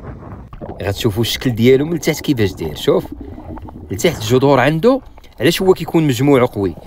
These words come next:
عنده جذر واحد ومطلع السبولات بزاف، لهذا كيكون قوي. كنتكلموا على هذا الربيع، وهذا الربيع هو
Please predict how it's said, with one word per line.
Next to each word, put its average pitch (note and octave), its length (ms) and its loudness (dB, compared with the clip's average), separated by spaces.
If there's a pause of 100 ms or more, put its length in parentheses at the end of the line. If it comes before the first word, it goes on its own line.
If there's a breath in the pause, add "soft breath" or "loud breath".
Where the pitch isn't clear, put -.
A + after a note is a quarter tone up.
(300 loud breath)
عنده B2+ 240 0
جذر C#3 260 2
واحد E3 360 2 (140)
ومطلع C#3 480 -2
السبولات B2 560 -2
بزاف، - 440 -12 (1080)
لهذا C3+ 340 2
كيكون C#3 380 -2
قوي. B2+ 320 0 (1300)
كنتكلموا A#2 460 -2
على D#3 100 4
هذا C#3 80 2
الربيع، G2 280 0
وهذا A2 240 0
الربيع D#3 320 0
هو A#2 400 0